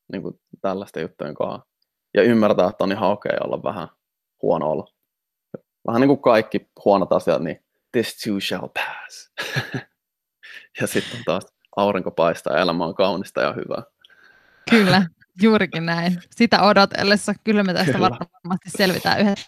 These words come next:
Speaker 2: Hei, kiitos tässä vaiheessa ihan hirveästi, Tomi Saarioko, oot ollut mun het-, etähaastattelussa. Vielä mä en
Speaker 1: Kiitos.
Speaker 2: kuitenkaan päästä sua pois, koska olisi aika haastaa sut aivan kohta Yle X illan Salama-haasteeseen. Oot sä tämmöisissä haasteissa miten hyvä?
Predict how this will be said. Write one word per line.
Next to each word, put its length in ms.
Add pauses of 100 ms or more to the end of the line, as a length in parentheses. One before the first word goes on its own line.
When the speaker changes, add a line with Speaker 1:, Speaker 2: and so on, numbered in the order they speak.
(320)
Speaker 2:
Hei, 240 (260)
kiitos 320
tässä 260
vaiheessa 320
ihan 220
hirveästi, 340
Tomi 220
Saarioko, 420
oot 120
ollut 240
mun 140
het-, 360
etähaastattelussa. 1040 (340)
Vielä 180
mä 60
en 60
Speaker 1:
Kiitos. 120
Speaker 2:
kuitenkaan 560 (240)
päästä 340
sua 260
pois, 380
koska 720 (180)
olisi 280
aika 260
haastaa 400
sut 180
aivan 260
kohta 300
Yle 120 (120)
X 100
illan 260
Salama-haasteeseen. 1600 (100)
Oot 140
sä 80
tämmöisissä 680 (320)
haasteissa 640
miten 280
hyvä? 180